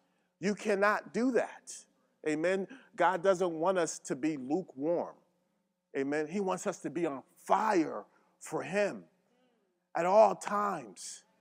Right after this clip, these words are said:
in every season, even when times of trouble. Amen.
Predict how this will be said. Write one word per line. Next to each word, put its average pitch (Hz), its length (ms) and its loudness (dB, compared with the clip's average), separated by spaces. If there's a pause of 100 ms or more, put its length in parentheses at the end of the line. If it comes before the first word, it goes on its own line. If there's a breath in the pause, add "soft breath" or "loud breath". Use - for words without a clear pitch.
(460 soft breath)
in 175 100 0
every 214 380 6
season, 165 680 -2 (840)
even 214 380 2
when 180 180 0
times 208 760 0 (240 soft breath)
of 160 160 0
trouble. 143 600 2 (760)
Amen. 190 400 2